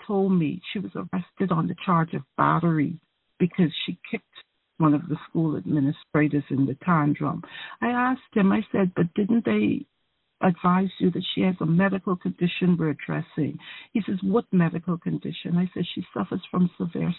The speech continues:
sleep apnea." You know what that officer said to me?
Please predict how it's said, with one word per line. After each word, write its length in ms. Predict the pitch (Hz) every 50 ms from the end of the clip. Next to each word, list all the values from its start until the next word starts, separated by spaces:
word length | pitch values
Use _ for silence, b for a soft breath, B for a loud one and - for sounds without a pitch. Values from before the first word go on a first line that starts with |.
| - _ -
sleep 220 | 196 196 185 170
apnea." 720 | - 156 156 156 - - - - 165 151 143 - 165 - B B B B B B B B _ _ _
You 100 | - 208
know 120 | 208 214 226
what 160 | 254 - -
that 160 | - - -
officer 500 | - - 196 - - 196 - - - 185 - -
said 260 | - 185 180 185 180 _
to 80 | - -
me? 400 | 170 165 170 196 220 247 277 302